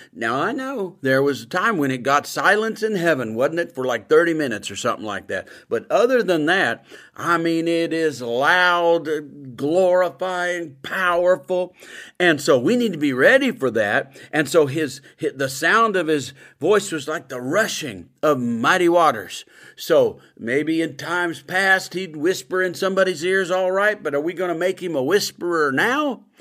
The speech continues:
Or are we gonna let him be the Jesus that's described in the book of Revelation who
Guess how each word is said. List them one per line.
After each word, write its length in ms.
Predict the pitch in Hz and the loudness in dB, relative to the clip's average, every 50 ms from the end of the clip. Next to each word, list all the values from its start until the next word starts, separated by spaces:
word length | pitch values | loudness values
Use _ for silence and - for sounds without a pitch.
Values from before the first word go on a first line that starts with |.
| - - - - - _ | -20 -20 -20 -20 -16 _
Or 160 | - 123 139 | -2 0 2
are 20 | 135 | 2
we 160 | 135 190 220 | 2 0 0
gonna 260 | 180 196 196 175 160 | 2 2 2 2 2
let 240 | 151 156 190 208 180 | 2 4 2 2 2
him 160 | 143 123 120 | 0 -2 -2
be 200 | 117 165 208 196 | -2 -2 -2 -2
the 140 | 156 135 120 | -2 -2 -4
Jesus 560 | 107 113 170 214 220 180 135 120 135 123 - | -4 -4 -4 -2 -2 -2 -2 -2 -4 -4 -2
that's 280 | - 135 127 123 - - | 0 0 0 0 -2 -6
described 640 | - 117 107 - - - 165 185 196 180 156 139 135 | -10 -10 -10 -10 -4 0 2 2 4 2 2 0 -2
in 120 | 139 135 | -2 -2
the 80 | 127 120 | -2 -2
book 220 | 110 139 180 - | -4 -6 -6 -4
of 100 | 135 123 | -4 -2
Revelation 760 | 131 156 160 151 139 135 143 147 151 139 - 143 143 135 135 - - - | 0 0 2 2 2 2 2 0 0 -2 -4 -4 -4 -6 -8 -12 -20 -4
who 420 | - 143 151 151 143 143 139 135 | 0 4 4 6 6 4 2 -2